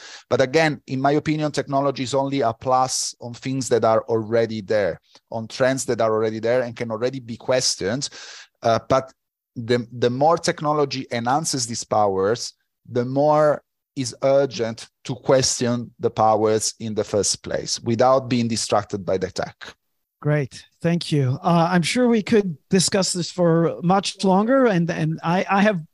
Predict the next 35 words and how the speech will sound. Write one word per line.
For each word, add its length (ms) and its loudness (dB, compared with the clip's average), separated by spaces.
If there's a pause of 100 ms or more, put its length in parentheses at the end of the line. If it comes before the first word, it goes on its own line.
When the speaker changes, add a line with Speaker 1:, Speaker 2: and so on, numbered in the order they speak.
(140)
Speaker 2:
notes 420 4
for 140 0
que-, 280 0
for 160 0
more 240 2
questions, 460 -2
but 140 -2
I 80 0
think, 280 -2 (460)
uh, 160 4
this 200 0
is 100 -2
a 40 0
great 360 -2 (540)
time 320 2
to 400 2
end. 320 0
So 120 -2
this 240 -2
just 360 -2
sound-, 280 0
this 200 0
fa-, 200 0
sounds 300 0
fascinating, 760 0
and, 260 0 (100)
and, 320 -4
and 160 -4
maybe 380 0
one 240 -2
day 180 2
when 160 0
there's 220 -2
another 280 2
book, 340 0